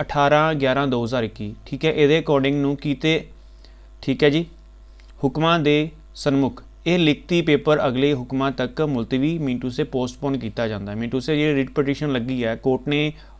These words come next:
ਆਰਡਰ ਦਿੱਤੇ ਹੈ ਪਾਰਟਿਕੂਲਰ, ਠੀਕ ਹੈ, ਜੋ ਵੀ ਪ੍ਰੋਸੈਸ ਹੈ ਇਹਨਾਂ ਦੀ, ਇਸ ਕਰਕੇ ਜਿਹੜਾ ਇਹ ਤੁਹਾਡਾ ਪੇਪਰ ਹੈ, ਪੋਸਟਪੋਨ ਹੋ ਗਿਆ ਹੈ। ਇਸ ਸੰਬੰਧੀ ਜਿਹੜੀ ਭਰਤੀ ਲਿਖਤੀ ਟੈਸਟ ਹੈ, ਜਦੋਂ ਵੀ ਹੋਣਾ ਹੈ, ਅਫੀਸ਼ੀਅਲ ਵੈੱਬਸਾਈਟ 'ਤੇ ਦੱਸ ਜਾਵੇਗਾ, ਇਸ ਕਰਕੇ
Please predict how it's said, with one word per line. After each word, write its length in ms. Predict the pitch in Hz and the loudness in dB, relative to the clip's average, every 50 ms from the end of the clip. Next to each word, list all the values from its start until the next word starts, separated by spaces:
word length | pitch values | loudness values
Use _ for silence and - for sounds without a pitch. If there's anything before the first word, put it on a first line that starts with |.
| - - | 0 0
ਆਰਡਰ 200 | 120 120 123 139 | 2 2 4 2
ਦਿੱਤੇ 320 | 139 143 143 - 143 143 143 | 2 2 0 2 2 2 2
ਹੈ 100 | 151 165 - - - | 2 0 -4 -10 -8
ਪਾਰਟਿਕੂਲਰ, 540 | - 120 120 123 120 131 131 131 131 131 123 - - - - - - | -8 -6 -6 -4 -2 0 0 2 0 0 -2 -6 -14 -20 -20 -18 -10
ਠੀਕ 160 | - 127 123 135 | -8 -2 0 0
ਹੈ, 60 | 135 | 0
ਜੋ 180 | 120 123 120 | 2 0 0
ਵੀ 100 | 117 127 | 0 0
ਪ੍ਰੋਸੈਸ 440 | 123 131 127 117 - 131 123 123 - | 0 0 -4 -4 -2 -4 -4 -2 -4
ਹੈ 60 | 139 | -4
ਇਹਨਾਂ 140 | 135 135 127 | -2 -2 -2
ਦੀ, 80 | 127 143 | -2 -2
ਇਸ 100 | 139 - | -4 -2
ਕਰਕੇ 320 | - 139 131 123 135 139 | -2 -2 0 2 2 2
ਜਿਹੜਾ 240 | 127 135 127 131 135 | 4 4 2 2 2
ਇਹ 80 | 135 139 | 2 2
ਤੁਹਾਡਾ 220 | 143 139 127 123 | 2 2 2 0
ਪੇਪਰ 340 | 120 123 123 117 - 135 131 | 0 0 -4 -4 -2 0 2
ਹੈ, 80 | 135 139 | 2 0
ਪੋਸਟਪੋਨ 460 | 135 131 120 113 110 - - 139 139 | 0 -2 -4 -6 -6 -4 -2 -2 0
ਹੋ 120 | 139 139 | 0 -2
ਗਿਆ 180 | 131 120 131 131 | -2 -2 -2 -2
ਹੈ। 100 | 147 175 - - - - - - - - - - - - - - - - | -4 -6 -12 -18 -20 -20 -20 -20 -20 -20 -20 -20 -20 -20 -20 -20 -6 2
ਇਸ 180 | 156 165 165 - | 2 2 4 4
ਸੰਬੰਧੀ 500 | 190 175 170 170 165 160 170 180 180 170 | 4 4 4 2 2 2 4 4 4 2
ਜਿਹੜੀ 320 | 160 151 151 160 160 - - - - - | 2 2 2 2 2 0 -4 -10 -18 0
ਭਰਤੀ 320 | - 156 135 117 - 147 143 | 2 2 2 4 2 2 2
ਲਿਖਤੀ 300 | 143 135 - - 160 147 | 2 0 0 -2 -2 0
ਟੈਸਟ 320 | - 147 147 143 - - | 4 2 2 2 2 0
ਹੈ, 80 | 143 139 | 2 2
ਜਦੋਂ 260 | 131 123 113 135 139 | 2 2 2 2 2
ਵੀ 120 | 143 156 | 4 2
ਹੋਣਾ 240 | 151 139 135 123 123 120 | 2 2 0 0 -2 -2
ਹੈ, 180 | 123 131 139 - - - - 117 | -4 -4 -6 -10 -8 -6 -6 -4
ਅਫੀਸ਼ੀਅਲ 340 | 117 131 120 - 147 143 | -4 -4 -4 -2 -2 0
ਵੈੱਬਸਾਈਟ 420 | 131 127 120 117 - 131 123 120 117 | 0 0 -2 -2 -2 -2 -2 -2 -2
'ਤੇ 140 | - 131 120 | -4 -4 -2
ਦੱਸ 300 | 113 113 110 - - 135 | -2 -2 -2 -4 -6 -4
ਜਾਵੇਗਾ, 360 | 131 139 131 127 135 139 139 | -2 0 0 2 2 0 0
ਇਸ 120 | 135 - - | 0 -2 -4
ਕਰਕੇ 500 | 127 120 123 - 131 123 123 123 127 | -6 -6 -6 -4 -4 -4 -2 -4 -6